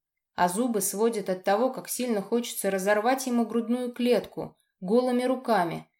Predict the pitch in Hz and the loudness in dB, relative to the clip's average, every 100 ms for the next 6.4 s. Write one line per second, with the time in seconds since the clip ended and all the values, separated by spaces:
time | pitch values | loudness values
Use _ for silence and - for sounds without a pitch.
0 | _ - - 202 226 - 294 285 - 185 | _ -10 -6 -2 -2 0 0 0 -2 -4
1 | 185 - 196 - 208 254 262 - 196 196 | -4 -4 -4 0 2 2 0 -2 -4 0
2 | 208 190 196 220 269 - 196 175 180 220 | 2 2 0 0 0 -2 -4 -4 -2 -2
3 | 220 - 226 175 165 160 - _ _ _ | -2 -6 -6 -4 -4 -6 -10 _ _ _
4 | _ _ 190 240 240 - 190 - 202 226 | _ _ -2 0 0 -2 -4 -2 2 2
5 | 233 - 202 196 185 185 202 196 196 190 | 2 -2 -2 -2 -2 -4 -4 -2 -2 -2
6 | 180 165 - | -4 -4 -10